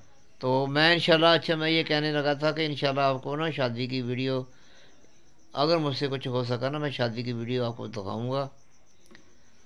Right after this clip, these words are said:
तो ये व्लॉग बना, बना के ना अपलोड करके मैं इंशाल्लाह मैं आप लोगों को दिखाऊंगा, जहाँ तक भी मुझसे हो सका। तो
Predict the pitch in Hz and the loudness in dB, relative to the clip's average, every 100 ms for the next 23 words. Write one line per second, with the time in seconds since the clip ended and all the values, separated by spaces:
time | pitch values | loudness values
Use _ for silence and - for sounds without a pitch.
0 | - - - 113 113 117 117 117 104 - | -20 -18 -8 -4 -2 0 -2 -4 -8 -12
1 | 143 123 107 117 123 127 131 127 113 127 | -10 -6 -2 2 4 4 2 -4 -10 -6
2 | 117 120 123 107 117 113 113 120 143 151 | 0 0 0 -4 -6 -4 -4 -4 -6 -8
3 | - - - - - - 120 120 131 120 | -14 -20 -20 -20 -20 -10 -8 -4 -4 -4
4 | 123 120 123 123 120 117 117 117 120 117 | -4 -4 -4 -4 -4 -2 -2 -2 -2 -4
5 | 110 113 113 110 101 101 104 117 123 131 | -6 -6 -6 -8 -10 -8 -6 -4 -4 -6
6 | - - - - - 127 131 131 123 127 | -10 -20 -20 -20 -8 -4 -2 -4 -6 -6
7 | 123 120 - 113 110 101 104 104 104 - | -6 -8 -8 -10 -8 -10 -12 -12 -14 -16
8 | - - - - - - - - - - | -20 -20 -20 -20 -20 -20 -20 -20 -20 -20
9 | - - - - - | -20 -20 -20 -16 -8